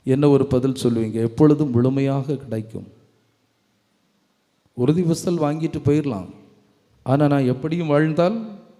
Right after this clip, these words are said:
அதெல்லாம் கிடைச்சிருமா? ஆ, அப்ப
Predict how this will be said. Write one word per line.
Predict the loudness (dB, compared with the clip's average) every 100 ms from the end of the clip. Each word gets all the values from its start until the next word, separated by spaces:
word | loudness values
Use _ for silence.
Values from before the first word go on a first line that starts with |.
| _ _ _ _ _ _
அதெல்லாம் | -2 0 0
கிடைச்சிருமா? | 0 0 0 0 -2 -6 -12 -20 -20 _ _ _ _ _ _ _ _ _ _ _ _ _ _ _ _ -8
ஆ, | -6 -4
அப்ப | -2 0